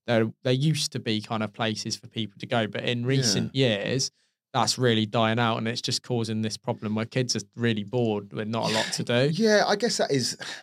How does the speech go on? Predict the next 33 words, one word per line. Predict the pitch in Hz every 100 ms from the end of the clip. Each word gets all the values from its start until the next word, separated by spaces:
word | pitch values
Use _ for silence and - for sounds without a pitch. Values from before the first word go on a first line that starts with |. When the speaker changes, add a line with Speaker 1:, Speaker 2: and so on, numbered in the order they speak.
| _ _ _ _ _ _ _ -
Speaker 2:
I, | 175 196
I |
mean, | 208 202
I, | 190 190
I'm | 180 160
so | 202 196
out | 156 135
of |
touch | - 135 -
with | 127 117 -
what | 131
a | 123
modern | 127 113
day | 110 107
kid | 123
is | 107 98
now | 127 120
with | 101 104 98
all |
social | 98 104 101 107
media | 107 107 104 101
and, | 95 95
you | 101 98
know, | 95 92
how, | 101 104
how, | 101 101 98 101 _ _ _ _ _ _ -
how | 120
people | 165 147 127
kind | 135
of | 117
lock | 131 -
themselves | 113 117 104
away, | 110 113 107 104